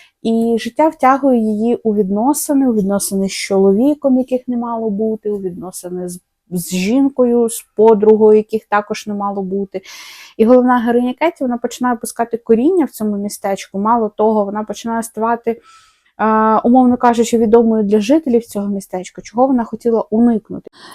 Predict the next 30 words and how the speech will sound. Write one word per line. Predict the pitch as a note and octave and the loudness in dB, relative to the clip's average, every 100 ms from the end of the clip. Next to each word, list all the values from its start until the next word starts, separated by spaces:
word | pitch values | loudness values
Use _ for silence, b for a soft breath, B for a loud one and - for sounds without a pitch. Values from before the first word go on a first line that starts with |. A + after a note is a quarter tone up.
| B | B
Так, | - F3+ F3+ | 0 0 0
друзі, | F#3 G3 D#3+ E3+ B3 _ _ _ | 2 2 2 -4 -6 _ _ _
книга | G#3+ G3 F#3+ G3 A#3+ - | 0 2 2 0 -4 -2
ідеальна | G#3+ G3+ G3 G3 G#3 G#3 | 2 2 2 2 0 0
для | F#3+ F#3+ | 0 0
зими. | F3+ F3 D#3 | 2 0 0
Мені | E3+ F#3 A3 | -2 -2 -2
здається, | G3 A3 G#3+ | 0 0 -2
що | G#3 - | -8 -8
більш | F#3 A3+ D4 - | -4 -4 -4 -2
ідеальну | A3+ A3 G#3+ | 0 4 2
історію | G3+ - G3+ F#3 | 2 -2 -4 -4
просто | - A3+ - A3 | -2 -4 -2 -2
не | G3+ | 0
можна | G3 G#3 G#3 | -2 -2 -4
було | F#3+ F3 G3+ | -4 -2 -2
знайти. | G3 F#3+ - - B B B B | -2 -4 -6 -14 B B B B
Я | - | -4
дуже | G3+ C4 C4+ | 0 2 0
сподіваюся, | - A3 G#3+ A#3 C#4 A#3+ | -2 -2 0 0 -2 -4
що | - G#3+ | -6 -4
наступної, | G#3 - A#3 A3+ G#3 F#3 G3 G3 G3 G3 - F#3+ | -4 -2 -2 0 -2 0 -2 0 0 0 0 0
е, | F#3+ F#3+ F3+ E3+ | 0 2 0 -4
що | - - G#3 | -10 -4 -2
вже | F#3+ G#3 F#3+ - _ | 2 2 2 0 _
наступної, | E3+ - _ E3+ E3+ | -12 -12 _ -8 -8
що | - G#3 | -6 -6
вже | G3 G#3+ | -2 -4
цієї | G#3 - G#3 F#3+ E3+ | -4 -2 0 0 -2
зими, | E3 E3 F3 G3 | -4 -2 -2 -2